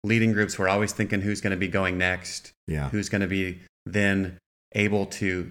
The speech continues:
Speaker 1: to kind of shoulder some of this for a community of people, not just for their own biological family, but truly kinda take the mantle and, and, and carry it on, multiply it out.
Speaker 2: Yeah.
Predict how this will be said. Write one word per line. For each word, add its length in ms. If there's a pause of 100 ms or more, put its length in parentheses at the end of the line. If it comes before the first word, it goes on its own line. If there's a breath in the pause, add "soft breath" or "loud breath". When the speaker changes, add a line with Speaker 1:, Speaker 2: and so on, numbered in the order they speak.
Speaker 1:
to 120
kind 200
of 80
shoulder 400
some 240
of 120
this 240
for 220
a 40
community 400
of 100
people, 280
not 200
just 220
for 120
their 180
own 320 (420)
biological 580
family, 340
but 160
truly 560 (260)
kinda 160
take 260
the 60
mantle 480
and, 340 (380)
and, 240 (140)
and 160
carry 260
it 60
on, 280
multiply 480
it 80
out. 260 (100)
Speaker 2:
Yeah. 220